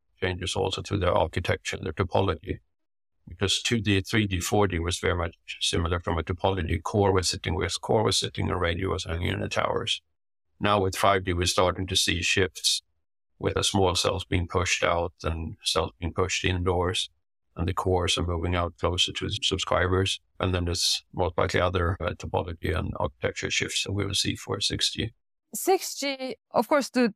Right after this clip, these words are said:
Speaker 2: normally when you look at the generations, how often they come for is for every ten years. So you expect twenty twenty-eight, twenty twenty-nine. Standardization is in that direction.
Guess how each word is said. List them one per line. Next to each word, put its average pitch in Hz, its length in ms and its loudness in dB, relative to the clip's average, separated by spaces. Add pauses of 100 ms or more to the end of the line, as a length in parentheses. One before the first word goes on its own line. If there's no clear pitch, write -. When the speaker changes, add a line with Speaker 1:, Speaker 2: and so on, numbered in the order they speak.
(140)
Speaker 2:
normally 240 320 6
when 220 140 4
you 220 60 6
look 214 120 2
at 208 100 2
the 214 80 4
generations, 208 760 4
how 202 300 4
often 208 360 2
they 185 100 4
come 220 260 2
for 214 180 0
is 190 140 2
for 190 220 0
every 185 200 2
ten 180 260 2
years. 226 420 -2 (440)
So 220 160 2
you 214 160 6
expect 208 440 0
twenty 202 340 2
twenty-eight, 196 580 2
twenty 190 260 0
twenty-nine. 180 800 0
Standardization 202 600 4
is 180 140 0
in 175 100 0
that 170 160 2
direction. 175 580 0